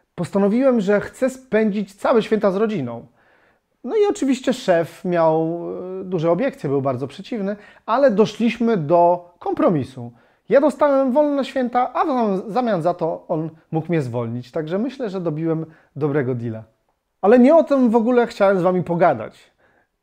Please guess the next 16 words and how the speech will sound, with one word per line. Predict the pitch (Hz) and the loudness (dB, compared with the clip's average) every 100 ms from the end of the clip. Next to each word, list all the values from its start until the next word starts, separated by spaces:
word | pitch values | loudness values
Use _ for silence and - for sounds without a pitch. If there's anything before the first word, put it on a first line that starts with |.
| - - _ _ | -20 -20 _ _
Nagrywam | 175 190 247 294 254 | -6 0 2 4 4
już | 226 | 2
filmiki | - 190 214 190 | 0 0 0 0
na | 180 165 | 2 2
YouTube | 156 170 170 | 2 0 0
jakieś | 156 139 - | 0 -2 -12
trzy | - - | -10 0
lata | 170 139 147 143 220 | 2 2 0 0 -2
z | - - | -8 -12
krótkimi, | 480 427 - 269 240 | -6 -6 0 2 2
kilkumiesięcznymi | 196 190 190 175 - 160 185 185 | 2 -2 -2 -2 -2 -6 -2 -4
przerwami. | 165 202 214 226 156 147 - - - | 0 0 2 2 2 -2 -6 -20 -6
Znacie | 160 254 302 226 | 2 4 4 0
moją | 196 175 | 0 0
mysą | 160 147 156 143 | -2 -2 -4 0
banię, | 170 175 165 160 | 0 2 -2 -4